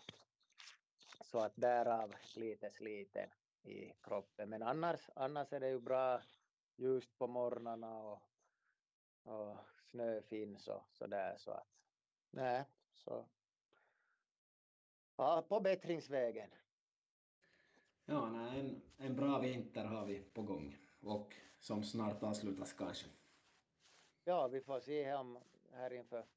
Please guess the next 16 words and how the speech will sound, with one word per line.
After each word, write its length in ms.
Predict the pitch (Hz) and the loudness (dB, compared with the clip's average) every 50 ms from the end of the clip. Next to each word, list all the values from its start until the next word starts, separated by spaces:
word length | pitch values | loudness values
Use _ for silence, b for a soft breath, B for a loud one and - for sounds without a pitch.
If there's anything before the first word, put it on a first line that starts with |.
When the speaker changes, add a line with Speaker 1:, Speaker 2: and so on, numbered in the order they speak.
| _ _ | _ _
Speaker 1:
besiktningen 880 | - 120 113 - 131 127 123 - _ _ 127 117 113 110 110 113 107 107 | -8 -8 -6 -4 -4 -4 -4 -6 _ _ -10 -10 -8 -8 -8 -6 -6 -6
om 200 | 107 104 104 104 - b b b b b b _ _ | -6 -6 -8 -12 -18 b b b b b b _ _
man 180 | - 110 104 104 | -12 -12 -10 -6
får 160 | - 107 104 | -4 -4 -4
byta 300 | 101 107 107 104 - 104 | -2 -2 -2 -2 -2 -4
till 120 | 101 101 98 | -6 -8 -6
sommarringar 680 | - 104 104 104 104 101 101 98 98 95 95 95 95 95 - | -4 -2 -2 -2 -2 -2 -2 -2 -4 -6 -8 -10 -12 -10 -8
här 220 | 98 104 101 101 | -6 -6 -6 -6
inom 280 | 101 101 - - 98 - _ _ _ _ | -8 -10 -10 -12 -12 -12 _ _ _ _
mars. 440 | 110 110 110 107 - - - - - | -4 -2 -2 -2 -2 -6 -8 -6 -6
Vad 120 | - - - | -6 -4 0
tror 240 | - 117 113 110 | 2 2 4 2
du? 120 | 107 104 98 - _ _ B B B B B B B B B B B B B B B B B B B B B B B B B B B _ _ - 123 | 2 -2 -6 -12 _ _ B B B B B B B B B B B B B B B B B B B B B B B B B B B _ _ -4 -2
Speaker 2:
Eh, 400 | 120 117 113 113 110 - 113 117 | 0 2 2 2 2 2 2 2
ingen 240 | 117 113 113 110 107 | 2 2 2 2 2
aning. 400 | 107 104 98 92 82 - - - | 2 2 0 0 -4 -6 -10 -14